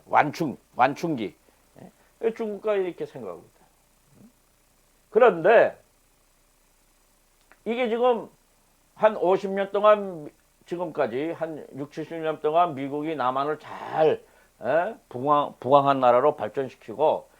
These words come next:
뭐 이러저러한 그 얘기 많았죠. 잘 사는 나라가 됐어. 반면에 북한은 아주 가난한 나라가 된 거예요. 삼백만이 굶어 죽는 나라가 된 거예요. 그런데 문제는 이 우리 민족의 감정이 있으니까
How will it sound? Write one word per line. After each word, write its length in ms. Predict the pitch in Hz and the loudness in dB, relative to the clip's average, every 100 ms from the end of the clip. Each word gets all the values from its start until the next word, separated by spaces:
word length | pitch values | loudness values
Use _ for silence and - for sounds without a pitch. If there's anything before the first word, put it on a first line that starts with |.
| _ _ | _ _
뭐 220 | 117 143 | -2 0
이러저러한 640 | 123 123 123 123 127 127 113 | 0 -2 0 2 4 2 2
그 420 | 107 127 110 120 147 | -8 -6 -4 -4 -4
얘기 240 | 113 120 | -4 -6
많았죠. 440 | 120 104 98 95 - _ _ _ | -10 -10 -10 -14 -20 _ _ _
잘 180 | - 202 | 2 8
사는 220 | 214 208 | 8 8
나라가 280 | 208 208 202 | 6 6 4
됐어. 380 | 165 - - - _ _ _ _ _ - _ _ _ _ _ | 0 -4 -12 -14 _ _ _ _ _ -20 _ _ _ _ _
반면에 480 | - 170 196 208 220 | 0 0 2 0 0
북한은 360 | 151 254 220 | -2 -2 0
아주 180 | 185 180 | 0 -2
가난한 360 | - 143 160 160 | -6 -4 -2 0
나라가 320 | 156 156 185 | 2 2 0
된 200 | 135 117 | -4 -6
거예요. 280 | 120 170 - - _ _ _ | -10 -10 -12 -18 _ _ _
삼백만이 560 | - 156 156 151 151 | -6 -2 2 2 0
굶어 260 | 131 131 127 | -2 -4 -6
죽는 180 | 123 123 | -8 -4
나라가 280 | 117 127 | -4 -4
된 200 | 160 - - | -6 -10 -16
거예요. 160 | - _ _ _ _ _ _ _ _ | -20 _ _ _ _ _ _ _ _
그런데 640 | 226 254 247 269 277 240 | 0 0 4 6 6 2
문제는 720 | 165 190 208 220 240 240 202 | -2 -6 2 4 4 -2 -4
이 60 | 226 | -4
우리 300 | 185 196 214 | -4 -4 -4
민족의 640 | 165 175 170 185 190 202 | -6 -6 -2 0 0 -2
감정이 500 | - 135 147 143 131 | -6 -10 -4 -2 -4
있으니까 1080 | 107 107 98 - - 92 110 143 143 104 85 | -10 -12 -14 -16 -16 -6 0 2 2 0 -6